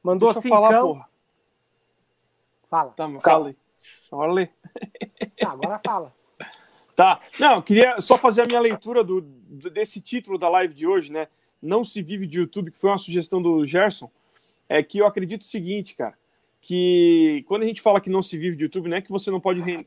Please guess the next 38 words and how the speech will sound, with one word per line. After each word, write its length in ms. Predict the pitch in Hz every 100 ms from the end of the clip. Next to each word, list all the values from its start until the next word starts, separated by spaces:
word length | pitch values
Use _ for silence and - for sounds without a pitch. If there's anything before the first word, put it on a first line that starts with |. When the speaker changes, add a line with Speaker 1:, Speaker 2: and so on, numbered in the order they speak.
| -
Speaker 2:
é, 120 | 135
monetizar 680 | 131 160 170 165 165 147 170 175
com 100 | 160
o 20 |
YouTube, 320 | 151 - 156
você 120 | -
pode 260 | - 165 180
monetizar 420 | 156 143 - 147
com 100 | -
o 40 | 131
YouTube, 200 | 165 156 _ _ _
você 140 | - 139
pode 240 | 185 196
fazer 200 | - 170
um 60 | 185
trabalho 340 | 175 165 175
muito 180 | 175 196
legal 200 | 190 170
com 100 | 165
o 20 | 156
YouTube, 300 | 185 170 - _ - -
mas 160 | 165
é 60 | 185
que 80 | 208
a 40 |
pessoa 480 | 202 196 - 240 254
que 140 | 247 240
faz 420 | - 202 156 -
qualquer 360 | 185 - 247 -
coisa, 300 | 233 202 160
não 80 | 156
precisa 200 | - -
ser 100 | 202
baterista, 540 | 185 170 160 180 151
pode 200 | - 151
ser 80 | 170
qualquer 300 | 160 208 220
coisa, 340 | 190 165 123